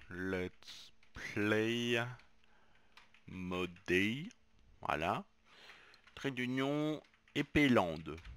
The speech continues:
Je sais pas pourquoi épée lande, mais j'arrête pas de mettre épée lande partout. Euh, cependant, euh, je vais juste les activer pour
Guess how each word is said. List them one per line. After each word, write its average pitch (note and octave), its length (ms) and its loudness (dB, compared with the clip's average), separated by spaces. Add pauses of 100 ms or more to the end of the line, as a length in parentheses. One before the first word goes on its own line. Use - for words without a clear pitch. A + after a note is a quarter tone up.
(160)
Je - 100 2
sais - 60 0
pas E3 140 4
pourquoi D3+ 280 0
épée C3+ 200 2
lande, F3+ 220 0
mais D3 100 -4
j'arrête G2+ 240 -2
pas C3+ 100 -4
de C#3+ 60 -8
mettre C#3+ 220 -8
épée B2+ 180 -6
lande B2 180 -8
partout. - 300 -10 (580)
Euh, F2 280 -2
cependant, D3+ 760 -2 (400)
euh, G2+ 1800 0 (280)
je - 180 -10
vais A2 80 -4
juste F#3+ 600 -6
les E3+ 260 0
activer D3+ 640 -2
pour C3+ 340 -4